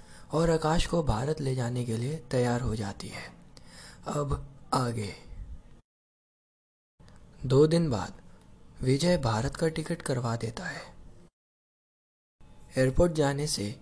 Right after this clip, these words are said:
एक दिन पहले आकाश की माँ उसे समझाती हैं कि तुम्हें कैसे एक साल भारत में बिताना है। वहाँ के तौर तरीके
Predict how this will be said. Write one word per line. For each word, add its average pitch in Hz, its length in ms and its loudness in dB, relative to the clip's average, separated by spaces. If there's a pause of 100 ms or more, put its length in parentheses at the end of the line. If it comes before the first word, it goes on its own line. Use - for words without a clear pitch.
(120)
एक 165 240 2
दिन 180 200 2
पहले 104 440 -2 (680)
आकाश 135 380 2
की 208 160 2
माँ 175 240 2
उसे 180 180 0
समझाती 123 640 0
हैं - 520 -6 (460)
कि 202 100 0
तुम्हें 202 300 2
कैसे 151 480 0 (320)
एक 175 220 -2
साल 143 380 0 (280)
भारत 127 400 0
में 165 140 2
बिताना 107 440 -4
है। - 280 -12 (1700)
वहाँ 123 220 4
के 180 140 0
तौर 139 340 2
तरीके 117 540 -4